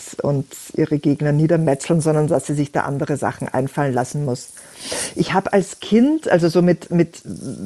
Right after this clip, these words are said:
zehn, elf, ich hatte einen, eine unglaubliche Schwäche für das Buch, äh, von, von Alexandre Dumas, für den Grafen von Monte Cristo und für die Art und Weise, wie er mit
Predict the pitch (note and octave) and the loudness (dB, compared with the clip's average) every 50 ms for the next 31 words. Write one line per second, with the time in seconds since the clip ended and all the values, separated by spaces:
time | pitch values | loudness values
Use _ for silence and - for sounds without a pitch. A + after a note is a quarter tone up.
0 | - - - - - D#3+ G3 A3+ A#3 - - C#3+ D3 F3+ A#3 B3 - - - - | -12 -12 -2 2 4 6 6 6 4 2 0 2 4 4 4 4 2 -4 -8 -8
1 | D3+ - - A3 - G3+ F3+ E3 F3 F3 E3+ - - _ _ _ _ - E3+ F3 | -8 -6 -6 -2 0 2 2 4 4 2 2 0 -6 _ _ _ _ 0 2 2
2 | - A3+ B3 C4 B3 F#3+ F3 F3+ F3 - - F3 - - - - C#3+ - - - | 4 4 4 6 6 6 6 4 2 0 0 -2 -2 -2 0 0 0 0 2 4
3 | G#3 G3 G3 G3+ - - - - - - - - - - F#3 E3+ F#3 F3 - - | 4 4 4 2 -2 -8 -20 -20 -20 -20 -20 -8 0 2 4 6 6 4 2 0
4 | - F3+ F3+ F3+ F3 - - - - - E3+ E3 D#3+ D#3+ D#3 - - E3+ E3 D#3+ | 0 2 4 4 2 0 -2 -2 0 4 4 6 6 4 2 2 0 0 2 2
5 | E3 E3 D#3+ D#3+ D3+ - - - D#3 - - D#3 D#3+ D#3 - D#3+ D3+ D#3+ E3 D#3+ | 2 2 2 2 0 0 -2 -2 -2 2 2 2 2 2 2 0 2 2 2 2
6 | - D3+ D#3+ D#3 D#3 D3+ C#3+ C#3+ D3 D3 C#3 - - - D#3 D3+ D#3+ D#3 D3+ - | 4 4 4 4 4 4 4 4 2 2 0 -4 -8 -6 -2 0 0 -2 -2 0
7 | C#3 C3+ D3 - E3 D#3 - D#3+ D3+ C#3+ C#3 C#3 - C#3+ - - - D3 D3 - | 0 0 0 0 -2 -4 -4 -4 -2 -2 -2 -2 -2 -4 -4 -2 0 0 0 -2
8 | - - B2 B2 B2 - - - - - - - - E3 D3+ - F3 D3+ D#3 - | -2 0 0 0 0 -2 -8 -14 -16 -16 -12 -2 0 0 2 2 2 2 4 2
9 | - C#3+ C3 C#3+ C#3+ - E3+ D#3+ D#3+ D3 C#3 C3 C#3 D3+ D3+ E3+ E3 D#3+ F3+ - | 2 2 2 0 0 0 -2 -2 0 0 2 2 4 4 2 2 2 2 0 2
10 | - D3 D3 C#3+ C3+ D3 D3+ D3+ C#3+ - - - - E3+ D#3+ D#3 - | 4 4 4 6 6 6 6 4 4 2 -4 -4 0 2 2 2 0